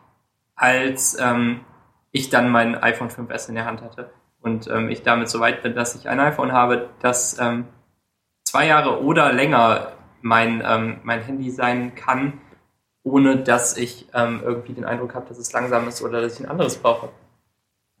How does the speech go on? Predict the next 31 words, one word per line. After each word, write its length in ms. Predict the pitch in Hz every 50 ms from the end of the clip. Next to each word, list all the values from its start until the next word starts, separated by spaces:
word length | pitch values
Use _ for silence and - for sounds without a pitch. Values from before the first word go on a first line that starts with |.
| _ _ -
Ähm, 280 | 139 131 123 123 120 - -
also 600 | 135 160 190 185 156 127 120 113 113 117 - - - _ _ _ _ _ _ -
war 180 | 123 120 123 -
schon 220 | - 139 127 123
vorher 240 | - 139 127 127 127
klar, 180 | - 127 123 123
dass 160 | 123 117 127
ich 100 | 123 123
ein 220 | 127 127 123 - -
iPhone 240 | 127 120 - 131 127
fünf 140 | - 131 131 -
S 160 | - - -
kaufe 360 | - 143 135 - 147 143 - - _ _ _ _ _ _ _ -
und 340 | 127 120 117 113 - - 117
nach 160 | 117 120 117
der 120 | - 127 120
Keynote 380 | - 135 131 123 123 - - - - -
war 340 | 123 120 117 117 117 120
es, 280 | 123 117 - - - -
äh, 220 | 123 117 117 113 113
nicht, 280 | 113 - - - _
nicht 180 | 123 120 _ 131
anders. 440 | 135 139 160 185 196 - - - _ _ _ _ _ _ _ _ -
Also 320 | 123 113 117 120 113 107
ich, 220 | - 123 - - -
ich 140 | - 135 - 165
entscheide 240 | 135 - 147 139 135
sowieso 260 | 139 127 120 127 160
immer 220 | 165 160 139 127
vorher 480 | 135 - - - 147 160 170 165 139 127
schon 440 | - - - 123 120 120 120 -